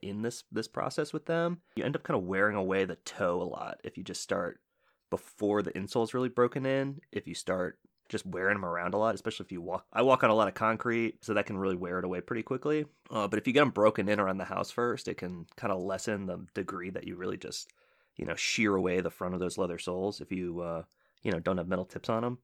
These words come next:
So I'll do that for a while, and then after that, I like to wear 'em, like, a lot. So wear them, like,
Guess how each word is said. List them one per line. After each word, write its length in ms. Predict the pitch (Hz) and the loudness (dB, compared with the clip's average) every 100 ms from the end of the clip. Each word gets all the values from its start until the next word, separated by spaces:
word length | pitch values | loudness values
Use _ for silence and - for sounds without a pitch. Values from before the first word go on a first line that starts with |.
| _ _ - | _ _ -8
So 400 | - 127 131 127 | 4 8 8 8
I'll 180 | 123 | 6
do 160 | 160 175 | 4 6
that 240 | 117 131 | 8 8
for 80 | - | 6
a 60 | 160 | 6
while, 480 | 160 165 175 180 - | 8 10 10 8 4
and 200 | 117 110 | -2 2
then 320 | 120 165 180 - - | 4 6 4 0 -6
after 340 | 120 139 123 | -6 -2 -4
that, 560 | 95 95 127 131 107 - - _ - | 0 4 6 6 6 0 -14 _ -2
I 60 | 101 | 2
like 180 | 113 113 | 4 2
to 60 | |
wear 320 | 90 95 98 | 0 6 8
'em, 120 | 104 98 | 8 4
like, 220 | 87 - - | -4 -6 -4
a 80 | 95 | -4
lot. 600 | 90 101 95 95 - - - _ _ _ | -4 -6 -6 -6 -8 -10 -20 _ _ _
So 180 | - 101 | 0 2
wear 300 | 95 101 107 | 6 8 8
them, 140 | 92 | 6
like, 160 | 90 87 | 0 -6